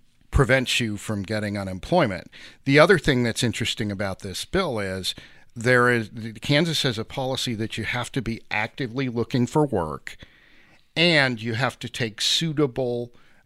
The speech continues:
an offer of, if you get an offer of suitable employment, you have to take it to keep, you know, to, or otherwise,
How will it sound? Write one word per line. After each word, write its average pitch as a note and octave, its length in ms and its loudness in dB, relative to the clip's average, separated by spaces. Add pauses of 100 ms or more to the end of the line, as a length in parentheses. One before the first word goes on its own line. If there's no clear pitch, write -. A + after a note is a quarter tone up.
(120)
an A#2+ 160 -2
offer B2 440 0
of, A2+ 220 -8
if A#2+ 160 -6
you C3 80 -2
get D3 160 6
an C3 100 2
offer C#3 380 2
of - 80 -4
suitable B2+ 540 0
employment, A#2 600 2 (360)
you B2+ 120 2
have C3 300 2
to A2 100 -10
take G2 380 -2
it - 200 -16 (600)
to C#3 120 2
keep, - 400 0 (220)
you C3+ 160 2
know, F#2+ 320 -2 (360)
to, G#2+ 460 2 (800)
or D3+ 440 4
otherwise, A#2 840 2